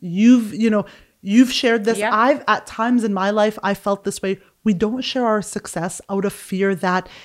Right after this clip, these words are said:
Speaker 1: we hesitate to share our success out of the
Speaker 2: Exactly.
Speaker 1: fear that people were, are gonna perceive us as showing off.
Speaker 2: That's right.
Speaker 1: Talk a little bit about m-, that. Like, let's, let's
Speaker 2: Remember
Speaker 1: get
Speaker 2: what
Speaker 1: into
Speaker 2: the other,
Speaker 1: that.
Speaker 2: yeah,
Speaker 1: Yeah,
Speaker 2: other
Speaker 1: like,
Speaker 2: day we were
Speaker 1: because there's
Speaker 2: talking about on, over
Speaker 1: nobody
Speaker 2: the phone.
Speaker 1: talks about that,
Speaker 2: Exactly.
Speaker 1: right? Like, where it's like,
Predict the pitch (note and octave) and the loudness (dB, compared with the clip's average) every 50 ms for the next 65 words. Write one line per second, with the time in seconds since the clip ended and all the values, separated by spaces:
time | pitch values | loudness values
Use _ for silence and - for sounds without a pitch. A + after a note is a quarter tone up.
0 | - - _ _ _ _ - G#3 A#3+ B3 G3+ - A#3 C4 C#4 C4+ C4+ B3+ B3+ G#3+ | -20 -20 _ _ _ _ 6 8 8 8 8 8 6 6 6 6 2 0 0 -4
1 | F#3 F3+ - G3+ F#3+ - - G3 E3+ D3+ E3 F3+ - - G3+ - - F#3+ F3 - | -6 -4 -4 -4 -4 -2 -2 -4 -2 -2 -4 -4 -4 -6 -10 -6 -6 -6 -6 -6
2 | - - - G3+ G#3 A#3 G#3+ G3+ G#3+ A#3 A#3+ - E3 D#3+ F#3+ F3 F3+ F#3+ G#3 G3+ | -8 -6 -4 -4 -2 -2 -2 -2 -2 -2 -2 -2 -4 -2 -2 0 0 -2 -2 -4
3 | - - - _ _ _ D#3+ D#3+ D#3 G#3 F#3+ F#3+ F#3+ F#3+ F#3+ - _ _ _ _ | -8 -20 -20 _ _ _ -12 -2 0 2 2 2 2 -2 -4 -10 _ _ _ _
4 | _ _ _ _ _ - - A#3+ A3+ - A3 G#3 E3+ - - _ _ _ _ G3 | _ _ _ _ _ -4 -4 -4 -2 0 -2 -2 -2 -4 -10 _ _ _ _ 2
5 | G#3+ A3+ G#3+ - - A3 G3+ G3 G#3+ F#3 - G#3+ - - - G3+ F3 F#3+ F#3 - | 2 2 2 2 0 0 0 0 -2 -4 -4 -8 -8 -6 -6 -4 -4 -4 -6 -6
6 | E3 - - - - F#3+ E3+ F3 F3 E3+ D#3+ E3+ D#3 B2 - - - _ - - | -8 -10 -8 -8 -6 -4 -4 -4 -6 -6 -6 -8 -8 -8 -10 -16 -20 _ -20 -10
7 | - F3+ E3+ E3+ - - E3 D3+ G3 - - - D#4 F4 E4+ - G4+ F#4 E4+ E4+ | -8 -8 -8 -8 -10 -10 -10 -10 -10 -12 -6 -4 -4 -4 -2 -2 -2 0 0 0
8 | E4 A#3+ D4+ C#4+ C4+ G#3+ A#3 A#3 G#3 G#3 G3+ - G3 F#3 D3+ F#3+ F3 E3 - - | 0 0 0 0 2 2 2 2 2 0 -2 -2 -6 -4 -2 0 -2 -2 0 0
9 | A3+ A3 - - A#3+ C#4 C4+ - - - - - - - _ _ _ _ _ _ | 0 -2 0 -2 -4 -4 -4 -6 -14 -14 -16 -18 -20 -20 _ _ _ _ _ _
10 | - - - A3 - A3+ A3+ A3 A3 - - F#4 F4 - F3 A3 F#3 G#3+ A#3+ - | -20 -8 -2 0 2 2 2 4 4 4 4 4 2 4 4 6 6 6 6 4
11 | - - - - - G#3+ A#3 D#4+ - C4 C#4 D4 C#4 A#3 F#3+ F3+ G#3+ G#3+ A3+ G#3 | 2 0 -2 -4 -6 -2 0 2 4 6 6 6 6 4 4 4 4 2 4 4
12 | A3 A3+ G#3 G#3+ A3 G#3+ A3 - - A#3+ A#3+ - A3+ G#3+ G#3 G3+ G3 F3+ F3 E3+ | 2 2 4 4 2 2 2 4 4 4 4 2 0 2 2 2 2 0 -2 -2
13 | - - C#4 D#4+ F#4 G#4 A4 A#4+ B4 - A#3+ D#4 D#4 F4+ C#4 - - D#4+ G3 G3+ | 4 6 8 8 10 8 6 6 6 6 8 8 8 8 6 2 -2 0 2 2
14 | F#3+ F#3 - - - C4 - - - - D4+ G#3+ G#3 A3+ C4 C4 A#3+ B3 B3+ B3+ | 0 0 -4 -4 -4 -4 -4 -2 0 2 4 6 6 6 4 4 2 0 0 2
15 | B3+ C4 B3+ B3+ B3+ C4+ B3+ B3 B3+ | 2 2 2 4 2 0 0 0 -2